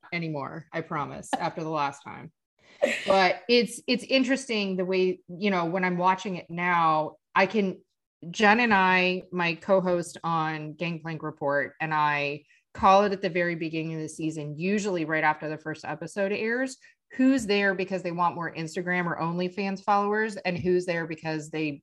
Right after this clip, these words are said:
actually love the job and just happen to wanna be on a T V show too. And it's apparent, you know, once you start watching the show, who's there to, like, really, who's studied it, like you said, and knows the drama and knows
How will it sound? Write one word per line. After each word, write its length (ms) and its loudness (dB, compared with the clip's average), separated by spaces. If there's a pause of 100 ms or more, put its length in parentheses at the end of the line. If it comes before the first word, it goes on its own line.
actually 640 0
love 260 -4
the 60 -10
job 360 -10 (320)
and 180 -2
just 200 -6
happen 280 2
to 80 -8
wanna 220 -6
be 120 -10
on 140 -6
a 80 -12
T 200 -12
V 140 -12
show 240 -14
too. 300 -16 (540)
And 500 2 (240)
it's 160 2
apparent, 540 2 (480)
you 80 2
know, 340 0
once 240 0
you 80 -2
start 240 0
watching 320 2
the 80 -4
show, 400 0
who's 320 -2
there 260 2
to, 80 -2
like, 380 0 (480)
really, 500 6 (120)
who's 400 2
studied 480 6
it, 180 -4
like 200 -2
you 160 2
said, 580 2
and 240 0
knows 360 6
the 100 -2
drama 540 0
and 200 -4
knows 500 2